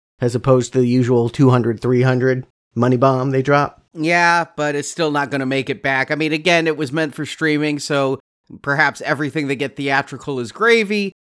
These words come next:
Speaker 2: but at least domestically, it's looking at, like, a thirty million opening, lower than Shazam two or around Shazam two.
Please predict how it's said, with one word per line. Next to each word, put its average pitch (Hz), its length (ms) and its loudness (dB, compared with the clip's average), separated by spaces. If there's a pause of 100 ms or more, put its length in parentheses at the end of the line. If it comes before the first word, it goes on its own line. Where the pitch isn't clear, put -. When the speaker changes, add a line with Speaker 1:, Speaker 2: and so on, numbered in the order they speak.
(140)
Speaker 2:
but 175 120 2
at 170 140 0
least 208 240 -4
domestically, 160 720 0
it's 123 180 -2
looking 143 360 -2
at, 120 120 -8
like, 120 440 -6
a 110 200 -6
thirty 156 480 2
million 151 320 4
opening, 143 440 2
lower 131 420 2
than 127 180 0
Shazam 127 540 0
two 135 380 2
or 104 260 0
around 123 300 -2
Shazam 135 500 0
two. 135 560 4